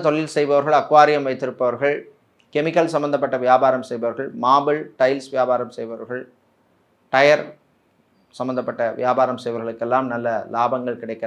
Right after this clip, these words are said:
நாள். இன்றைய வெளியூர், வெளிநாட்டு பயணங்கள் நன்மைகளை தரும். ஏர்போர்ட், ஹார்பர் மற்றும் ஏர்லைன்ஸில் வேலை செய்பவர்களுக்கு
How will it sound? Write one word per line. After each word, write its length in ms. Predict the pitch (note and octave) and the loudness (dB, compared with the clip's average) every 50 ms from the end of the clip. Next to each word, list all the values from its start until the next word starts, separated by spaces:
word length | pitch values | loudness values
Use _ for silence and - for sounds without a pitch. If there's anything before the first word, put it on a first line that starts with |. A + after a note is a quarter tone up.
| G#2+ A2 | -8 -8
நாள். 180 | A#2+ C3 D3 - - _ _ _ _ _ _ _ _ _ _ _ _ _ _ _ _ _ _ _ _ _ _ _ _ _ _ _ _ _ _ _ _ _ _ _ _ _ _ _ _ - | -8 -8 -8 -10 -16 _ _ _ _ _ _ _ _ _ _ _ _ _ _ _ _ _ _ _ _ _ _ _ _ _ _ _ _ _ _ _ _ _ _ _ _ _ _ _ _ -4
இன்றைய 360 | C#3+ D#3+ F3+ F3 F3+ F3 E3+ D#3+ D3+ | -2 0 4 6 8 10 10 10 10
வெளியூர், 340 | D#3+ F3 F#3+ G3+ G#3 F#3+ F3+ | 8 10 10 10 10 8 6
வெளிநாட்டு 420 | F3+ F3 F3+ F3+ F3+ F3+ F3 F#3 F3 - | 6 6 6 8 8 6 6 4 2 4
பயணங்கள் 480 | E3 D#3+ D#3+ D#3 D#3 D#3 D#3 D#3+ E3 D#3+ D3 | 4 4 4 2 0 2 2 2 2 2 0
நன்மைகளை 420 | C3+ C#3 C#3+ D3+ C#3+ D3+ D3 C3+ B2 - C3 | -2 -2 -2 0 0 0 0 -2 -2 -2 -2
தரும். 200 | B2 B2 C3+ D3 F#3+ - _ _ _ _ _ _ _ _ _ _ _ _ _ _ _ _ - | -2 -2 -2 -6 -8 -14 _ _ _ _ _ _ _ _ _ _ _ _ _ _ _ _ 0
ஏர்போர்ட், 480 | B2+ C#3 D#3 D#3+ D#3+ - E3+ E3+ - C#3 B2 | 4 6 6 6 6 4 2 2 2 2 2
ஹார்பர் 360 | C3 C#3 D3 D3 D3+ D#3+ D3+ D3+ | 4 4 4 6 4 2 2 2
மற்றும் 240 | C3+ A#2 C#3 C3 B2 A2+ B2+ C#3 | -4 -4 -4 -6 -2 2 4 4
ஏர்லைன்ஸில் 440 | D3+ D3+ D#3+ D#3 D3+ - D3+ C#3 B2+ | 4 4 2 0 -2 -4 -6 -4 -4
வேலை 140 | B2+ C3 C3 C3 | -4 -4 -4 -6
செய்பவர்களுக்கு 480 | C3+ B2+ B2 B2+ B2+ B2+ C3 B2+ - C#3 | -6 -4 -2 -2 -4 -4 -6 -6 -8 -6